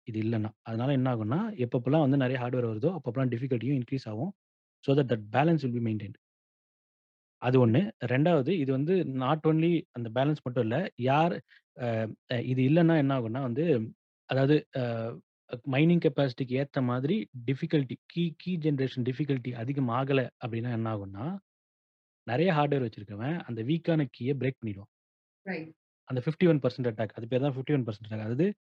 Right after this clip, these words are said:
Speaker 1: பாதிக்கு மேல யாரு ஹார்ட்வேர் வச்சிருக்கானோ, மைனிங் கெப்பாசிட்டி வச்சிருக்கானோ, அவனால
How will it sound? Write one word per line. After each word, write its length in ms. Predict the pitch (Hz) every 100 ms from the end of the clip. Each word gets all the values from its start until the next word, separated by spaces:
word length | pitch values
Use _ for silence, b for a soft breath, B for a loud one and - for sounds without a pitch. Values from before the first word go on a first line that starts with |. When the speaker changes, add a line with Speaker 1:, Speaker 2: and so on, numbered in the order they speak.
| _ _
Speaker 1:
பாதிக்கு 500 | 127 151 170 165 - 135
மேல 220 | 147 175 - _ _
யாரு 360 | 131 123 143 139 123 117 -
ஹார்ட்வேர் 340 | - 131 127
வச்சிருக்கானோ, 420 | 113 - 113 104 101 - _
மைனிங் 280 | 131 131 131
கெப்பாசிட்டி 340 | 120 120 117 117
வச்சிருக்கானோ, 460 | 107 104 101 120 208 _ _ _ _ _
அவனால 420 | 120 131 151 160